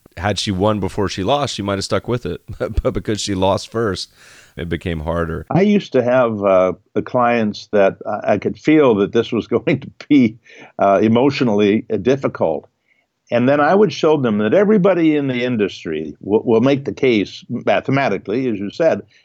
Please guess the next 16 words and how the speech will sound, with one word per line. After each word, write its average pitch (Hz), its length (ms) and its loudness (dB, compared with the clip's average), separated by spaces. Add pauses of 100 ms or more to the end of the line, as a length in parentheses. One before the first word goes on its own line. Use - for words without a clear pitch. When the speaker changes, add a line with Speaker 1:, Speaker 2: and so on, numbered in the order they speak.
(100)
Speaker 2:
that 120 120 -4
just 160 220 0
to - 60 0
put - 240 -2
the 135 60 0
money 120 400 0
in. 82 320 -2 (580)
But 101 140 2
I, 113 180 2 (100)
I, 98 220 -2 (160)
and 104 140 -8
I 110 440 2
understood 165 640 2
that 95 140 -8
they 120 160 -2
just 139 260 -4